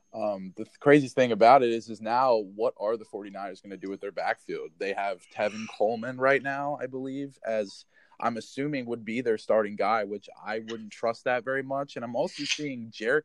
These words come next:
McKinnon on their, uh, um, on their depth chart right now. He played for the Minnesota Vikings for a little bit, but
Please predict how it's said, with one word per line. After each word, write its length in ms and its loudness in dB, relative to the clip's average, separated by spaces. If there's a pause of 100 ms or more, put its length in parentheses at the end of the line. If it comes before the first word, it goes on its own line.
McKinnon 640 -10
on 140 -6
their, 260 -6
uh, 240 -8 (600)
um, 340 0
on 140 -2
their 240 0
depth 360 -2
chart 260 2
right 200 -2
now. 380 -2 (100)
He 160 -8
played 320 4
for 140 -4
the 280 2
Minnesota 400 -4
Vikings 440 -4
for 140 -2
a 40 2
little 220 -4
bit, 260 -2 (100)
but 240 2